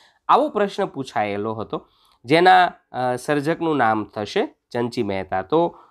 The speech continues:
ઘણી વખત આવી રીતે પણ પૂછવામાં આવતું હોય છે. ચડોરે શિખર રાજા રામના આના સર્જક કોણ છે?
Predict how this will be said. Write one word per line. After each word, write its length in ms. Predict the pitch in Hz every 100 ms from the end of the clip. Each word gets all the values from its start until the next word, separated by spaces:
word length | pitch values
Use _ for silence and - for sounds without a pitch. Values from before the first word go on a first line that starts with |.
| _
ઘણી 200 | - 160
વખત 280 | 165 135 170
આવી 320 | - 139 214
રીતે 260 | 170 123 139
પણ 320 | 131 240 277 - _
પૂછવામાં 520 | 131 - 117 113 123
આવતું 340 | 95 95 117 92
હોય 200 | 90 90
છે. 300 | - 101 - _ _ _ _
ચડોરે 500 | 202 220 262 262 262
શિખર 440 | 247 175 - 202 202
રાજા 380 | 143 139 160 156
રામના 380 | 120 117 110
આના 360 | 123 - 156 170
સર્જક 480 | 160 127 123 175 185
કોણ 260 | 131 131
છે? 260 | 131 -